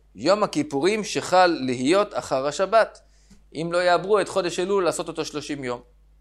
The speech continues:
לפי דעתו של רב אחא בר חנינא, למאן דאמר משום מתיה, אדרבה, בדיוק בשנה כזאת מעברינן. מעברים ודאי.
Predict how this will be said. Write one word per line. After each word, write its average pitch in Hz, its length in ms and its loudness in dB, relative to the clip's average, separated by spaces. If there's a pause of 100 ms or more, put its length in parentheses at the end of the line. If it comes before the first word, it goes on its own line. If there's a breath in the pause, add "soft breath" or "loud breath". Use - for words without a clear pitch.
(600)
לפי 127 280 -2
דעתו 175 280 2
של 165 100 -2
רב 143 160 4
אחא 156 160 2
בר 139 260 0
חנינא, 107 440 -6 (840 soft breath)
למאן 196 320 0
דאמר 170 340 2
משום 165 480 -8
מתיה, 120 640 -4 (380)
אדרבה, 151 520 -2
בדיוק 117 280 -10
בשנה 135 300 -8
כזאת 156 320 -4
מעברינן. 120 460 -6 (920)
מעברים 147 400 -4
ודאי. 180 360 2